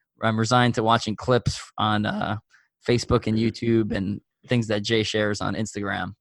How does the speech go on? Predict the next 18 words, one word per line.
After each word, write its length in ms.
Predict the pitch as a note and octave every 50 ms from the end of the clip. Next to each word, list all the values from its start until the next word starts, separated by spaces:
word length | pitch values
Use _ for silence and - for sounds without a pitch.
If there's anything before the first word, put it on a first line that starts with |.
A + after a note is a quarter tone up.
| _ _ _ _ _ _ _ _ _
So 180 | - - A2
check 280 | G#2 - - C#3+ C3+ C3
that 180 | C#3 C3 B2+ B2
out 320 | A#2+ A#2+ A#2+ A#2+ - -
if 120 | A#2 -
you 280 | A2+ A2 G#2+ G#2 G#2 - - _ _ _ _ _ _
haven't 400 | - - A#2+ A#2 A2+ A2 A2 -
already 260 | G#2 G#2+ G#2+ G#2+ G#2
been 140 | G#2 G#2+ G#2
doing 180 | A2+ A2+ A2
so. 220 | G#2+ - A2+ A2 G#2
Set 200 | - - A2 F2
your 100 | G2 G2+
D 100 | G#2 G#2
V 180 | G2+ G2 G2+
Rs, 440 | G#2 G#2 G2+ G2 F#2+ G2 - - - -
et 60 | -
cetera. 500 | - - C#3 C3 B2+ B2+ B2+ B2 A#2 A#2+